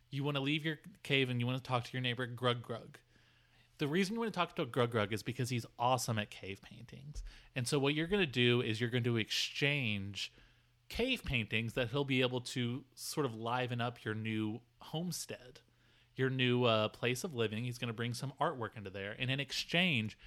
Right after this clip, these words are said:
you're gonna give him shares of your technology startup. Sort of like how the, the old Facebook offices got that one guy with a Netflix show to do artwork in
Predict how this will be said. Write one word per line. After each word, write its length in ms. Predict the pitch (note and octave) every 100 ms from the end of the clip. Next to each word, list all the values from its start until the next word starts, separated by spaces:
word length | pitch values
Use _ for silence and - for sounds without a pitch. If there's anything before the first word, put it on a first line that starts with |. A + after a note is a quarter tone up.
| - -
you're 140 | D3
gonna 180 | E3+ G#3
give 200 | C3+ C#3
him 120 | C3
shares 720 | A#2+ - D#3+ C#3+ G#2+ G2+ G2
of 180 | - A2
your 300 | A2+ A2 G#2+
technology 640 | - A2+ - A#2 G2+ -
startup. 520 | F#2 - B2+ - - _ - -
Sort 240 | - - E3+
of 100 | E3+
like 280 | D#3 C#3+ -
how 320 | C#3 B2+ B2
the, 140 | B2 - - -
the 300 | B2+ A#2 A2+
old 300 | A#2 B2 A2+ -
Facebook 440 | E3+ F#3 - A2+
offices 640 | G#2+ G#2 - G#2+ G#2 - - _ _ _ _ _ _ _ _ -
got 180 | C3+ A#2+
that 140 | A#2
one 220 | A2+ C3 C3
guy 180 | A#2+
with 160 | A#2+ A2+
a 60 | A2
Netflix 460 | B2+ C3+ A#2+ G#2+
show 400 | - G#2+ G2+ F#2+ - _ _ _ -
to 80 |
do 140 | B2+ A#2+
artwork 640 | A#2 A#2+ G#2+ G#2+ G#2 - - _ _ _ _ _ C#3
in 200 | A#2+